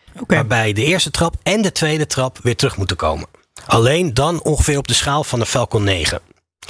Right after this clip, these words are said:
Speaker 2: Dus wat zij eigenlijk doen is, ja, zeg maar gewoon de kleinere versie van, eh, Starship, kleinere versie van, eh, eh,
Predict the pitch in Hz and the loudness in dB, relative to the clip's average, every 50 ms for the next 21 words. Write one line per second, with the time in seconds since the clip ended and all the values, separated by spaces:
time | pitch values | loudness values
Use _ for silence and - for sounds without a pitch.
0 | - - - - - - - - - - - 127 120 123 120 - - - _ _ | -10 -6 -4 -4 -4 -4 -4 -6 -8 -2 2 4 4 4 4 0 -2 -6 _ _
1 | - 117 123 127 120 - 156 147 160 151 151 151 135 135 156 160 156 147 131 - | -2 0 0 2 2 0 -2 0 0 0 0 0 2 2 2 2 2 0 -2 -2
2 | 127 123 117 - - - 120 101 - - 117 113 - 160 131 127 131 131 120 - | -2 0 0 0 0 0 -2 -2 -2 -4 -2 -2 -2 -2 0 0 0 0 0 0
3 | - 127 120 117 107 107 - - 143 139 139 127 123 113 101 - 135 117 113 98 | 0 0 0 0 0 -2 0 0 0 2 2 0 2 0 0 0 0 0 0 0
4 | - 110 101 - - 98 87 85 80 78 80 76 76 76 - - 107 131 139 - | 0 0 0 0 0 0 0 0 -2 -2 -2 -2 0 -2 0 2 2 2 2 2
5 | 147 131 - - 147 143 139 127 113 104 98 - 107 95 92 85 - 87 - - | 0 -2 -2 -2 -2 0 2 2 0 0 0 0 2 0 2 2 0 0 0 -2
6 | 98 85 80 78 76 76 78 76 76 | -2 -2 0 -2 -2 -2 -2 -2 -4